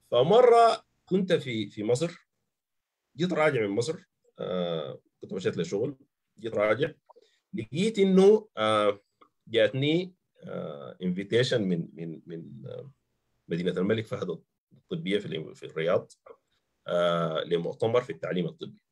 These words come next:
وإنهم هم، آم، أنا كان قدمت لي بيب-، بيبر معين، إنهم هم والله، آه، أخذوها وكمان قرروا إنه يدوني، يعني يتكفلوا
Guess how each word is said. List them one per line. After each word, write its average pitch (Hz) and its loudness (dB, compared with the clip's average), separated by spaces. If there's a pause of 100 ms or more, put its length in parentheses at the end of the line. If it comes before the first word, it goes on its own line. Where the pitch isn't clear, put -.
(760)
وإنهم 107 0
هم، 123 -2
آم، 87 -2 (160)
أنا 90 -6
كان 92 0
قدمت 90 -6
لي 80 -6
بيب-، 98 -6
بيبر 95 -4
معين، 92 -4
إنهم 120 -2
هم 117 -6
والله، 107 2 (600)
آه، 98 4
أخذوها 107 2
وكمان 127 2
قرروا 127 -2
إنه 123 -6
يدوني، 104 0 (600)
يعني 92 2
يتكفلوا 90 0